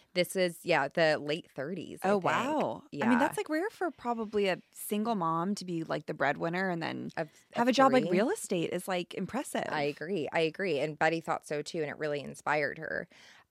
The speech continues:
Speaker 1: Um, so when Betty graduates high school, she wants to move to New York City right away and
Speaker 2: Ugh.
Speaker 1: pursue dance.
Speaker 2: Don't we all?
Speaker 1: Don't we all?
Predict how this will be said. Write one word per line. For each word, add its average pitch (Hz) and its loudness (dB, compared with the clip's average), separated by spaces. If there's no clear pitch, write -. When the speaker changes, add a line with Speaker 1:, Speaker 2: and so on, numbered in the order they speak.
Speaker 1:
Um, 185 4
so - -2
when 196 0
Betty 226 2
graduates 202 -2
high 160 0
school, 143 -4
she - -8
wants 190 -4
to 208 -8
move 170 -4
to 160 -12
New 151 -6
York 139 -6
City 135 -6
right 135 -2
away 120 -2
and 190 -6
Speaker 2:
Ugh. 160 -10
Speaker 1:
pursue 147 -4
dance. 87 -6
Speaker 2:
Don't 208 -2
we 165 -2
all? 156 -4
Speaker 1:
Don't 139 -12
we 147 -10
all? 147 -8